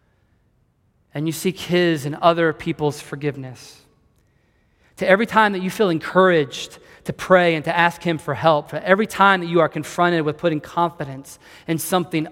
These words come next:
other than God, to every time your heart longs for a home and for a happy father, to know in that very moment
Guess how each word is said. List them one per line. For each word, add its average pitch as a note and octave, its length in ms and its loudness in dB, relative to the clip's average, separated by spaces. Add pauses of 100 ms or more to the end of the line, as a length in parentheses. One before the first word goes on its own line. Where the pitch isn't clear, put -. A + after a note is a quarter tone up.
other D#3+ 520 2 (300)
than D3 120 -4
God, C#3 460 2 (1900)
to - 120 -8
every F#3+ 180 2
time G#3 300 2
your F3+ 160 2
heart F3 300 4
longs F3+ 560 2
for - 160 -6
a F3+ 40 -2
home D3 640 -4 (380)
and D3 120 -8
for D#3 200 -2
a C#3+ 40 -2
happy F3 440 -4
father, C3 600 -12 (1700)
to E3+ 120 -6
know D3+ 720 -2 (1400)
in C3+ 180 -6
that E3 260 0
very F3+ 260 2
moment C#3 420 -8